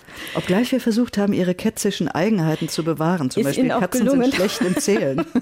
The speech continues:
Speaker 2: <laughs>
Speaker 1: Haben Sie eine Katze?
Speaker 2: Trotzdem, nein, ich habe keine. Sie offensichtlich auch nicht. Ich hatte eigentlich erwartet, hier in Ihrer Wohnung in Berlin sei eine. Sie reisen wahrscheinlich zu viel, ne?
Speaker 1: Wir reisen zu viel und
Speaker 2: Mhm.
Speaker 1: Reisekatzen, ähm, sind schwierig zu finden.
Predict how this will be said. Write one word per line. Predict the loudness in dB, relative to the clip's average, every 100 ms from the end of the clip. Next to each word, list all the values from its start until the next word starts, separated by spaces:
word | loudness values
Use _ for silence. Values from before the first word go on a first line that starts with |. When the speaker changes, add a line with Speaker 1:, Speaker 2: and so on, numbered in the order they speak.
| -2
Speaker 2:
<laughs> | -4 -8 -4
Speaker 1:
Haben | 0 2
Sie | 4
eine | 2
Katze? | 0 -2 -2 -2
Speaker 2:
Trotzdem, | -2 -2 0
nein, | 0 0
ich | -2
habe | -6
keine. | -4 -4 -4 -6 -12 -6
Sie | 0 2 2
offensichtlich | 2 2 2 0 0
auch | 0 0
nicht. | 0 -2
Ich | -2
hatte | -2 0
eigentlich | 0 0
erwartet, | -2 0 -2 -2 -2
hier | 0 0
in |
Ihrer | 0 -2 -4 -4 -6
Wohnung | -2 0 0
in | -2
Berlin | -4 -2 -2
sei | 0 0
eine. | 0 -4 -8 -8
Sie | -4
reisen | 0 0 0 -2
wahrscheinlich | -2 -4 -6 -6
zu | -10
viel, | -10 -8 -6
ne? | -6 -2
Speaker 1:
Wir | 0
reisen | 2 2 2
zu | 0 -4
viel | 0 0
und | 2 0
Speaker 2:
Mhm. | 0
Speaker 1:
Reisekatzen, | 2 0 0 -2 -2 -2 -2
ähm, | -2 -2
sind | -2 -4
schwierig | -4 -2 -2 -4
zu | -8
finden. | -4 -2 -4